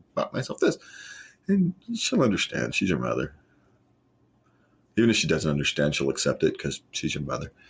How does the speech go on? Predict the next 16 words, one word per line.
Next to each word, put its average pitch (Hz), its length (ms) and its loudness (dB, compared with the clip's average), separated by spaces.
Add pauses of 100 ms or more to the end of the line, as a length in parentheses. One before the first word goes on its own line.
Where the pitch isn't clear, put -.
(160)
<laughs> - 380 -18 (3500)
Is 123 140 6
it 113 100 6
bad 143 200 6
to 143 80 6
quit 135 220 6
after 120 200 6
two 120 220 6
weeks 117 180 4
due 107 140 6
to 104 80 6
commute? 104 400 2 (1160)
Um, 117 520 4 (240)
no, 110 380 6
but 95 200 4
you, 101 120 4